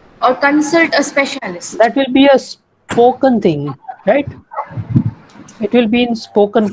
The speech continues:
Speaker 2: form. But that will also be very awkward in speaking, because in, even in speaking, suppose you are telling a friend, uh, suppose you have a friend and that person has not been keeping well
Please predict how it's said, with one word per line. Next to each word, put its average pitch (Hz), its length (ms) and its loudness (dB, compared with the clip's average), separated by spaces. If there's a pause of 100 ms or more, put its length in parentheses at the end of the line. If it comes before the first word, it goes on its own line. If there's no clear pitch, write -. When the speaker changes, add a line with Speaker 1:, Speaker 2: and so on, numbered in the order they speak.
Speaker 2:
form. 123 240 -2 (1200)
But 202 200 2
that 233 180 2
will 269 100 6
also 262 220 2 (100)
be 269 60 4 (260)
very 247 140 2 (100)
awkward 226 340 2
in 220 60 0
speaking, 170 540 2 (100)
because 214 520 0 (540)
in, 226 160 -2 (140)
even 320 180 6
in 294 100 2
speaking, 233 720 -2 (1080)
suppose 233 600 0 (200)
you 202 260 0
are 208 60 2 (120)
telling 180 300 0
a - 100 -4
friend, 127 280 -2 (1700)
uh, 190 180 4
suppose 233 280 2
you 240 80 4
have 226 160 4
a - 100 -6
friend 175 340 2 (320)
and 196 180 2
that 214 220 0
person 208 360 0
has 196 220 2
not 185 220 0
been 196 200 0
keeping 185 380 0
well 180 200 4